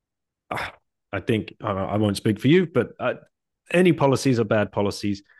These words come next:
generally when you're talking about Bitcoin, because we want free open source money and, you know, all the, all of the good ethical things that come with Bitcoin and commodity money and hard money. Uh,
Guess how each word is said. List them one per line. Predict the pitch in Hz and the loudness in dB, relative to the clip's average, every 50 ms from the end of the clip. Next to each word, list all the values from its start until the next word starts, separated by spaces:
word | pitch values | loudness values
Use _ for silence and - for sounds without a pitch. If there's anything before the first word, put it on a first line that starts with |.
| _ _ _ _ _ - | _ _ _ _ _ 0
generally | 151 139 131 127 120 113 110 110 | 0 2 2 2 2 2 2 2
when | 101 110 110 107 104 | 0 0 0 0 -2
you're | 95 | -4
talking | - - 107 92 95 | -4 -6 -8 -8 -6
about | 95 92 - - | -6 -6 -4 -2
Bitcoin, | 127 107 - - 120 113 110 | -4 -4 -2 -2 0 0 0
because | 101 104 - 117 101 101 | 0 0 -2 -2 0 0
we | 107 | 0
want | 104 104 101 - - | 0 0 -2 -4 -6
free | - 135 123 110 | -4 -2 0 0
open | 107 101 - - 101 | 0 -2 -4 -6 -10
source | 95 - 107 98 92 - - | -8 -6 -6 -6 -6 -4 -2
money | 127 135 135 127 127 123 | -2 0 0 0 0 0
and, | 110 101 101 90 - _ _ | 0 -2 -4 -6 -10 _ _
you | - 110 104 | -8 -6 -4
know, | 98 95 92 - _ - | -4 -6 -6 -8 _ -4
all | 123 123 120 | -2 0 0
the, | 113 113 107 - - _ - | 0 -2 -4 -6 -8 _ -4
all | 131 120 113 | -4 -2 -2
of | 95 - _ | -4 -6 _
the | - 107 98 90 87 _ _ _ _ _ _ _ _ _ _ _ _ _ | -4 -4 -4 -4 -6 _ _ _ _ _ _ _ _ _ _ _ _ _
good | - 123 107 95 - - - - | -2 0 0 -2 -4 -8 -12 -10
ethical | - - - 113 - - 107 - - 104 101 95 87 - _ _ _ - | -8 -6 -6 -6 -6 -6 -8 -4 -2 -2 -2 -2 -4 -8 _ _ _ -2
things | 113 104 95 90 | -2 0 0 -2
that | 92 - | -4 -4
come | - - 101 92 92 | -4 -2 -2 -2 -2
with | 90 82 - | -4 -6 -6
Bitcoin | - - - - - 85 78 73 | -8 -10 -10 -10 -10 -10 -10 -10
and | 73 85 - _ _ - | -10 -14 -16 _ _ -12
commodity | - 101 98 98 92 90 - 92 | -6 -4 -4 -4 -4 -6 -8 -8
money | 92 90 90 92 90 | -8 -8 -6 -8 -8
and | 85 | -8
hard | - - 113 104 95 90 | -4 0 2 2 2 0
money. | 90 82 80 80 - - _ - - - _ _ _ _ _ _ _ - | -2 -6 -6 -8 -10 -14 _ -20 -20 -20 _ _ _ _ _ _ _ -4
Uh, | - 202 202 202 196 98 | -2 0 2 2 2 0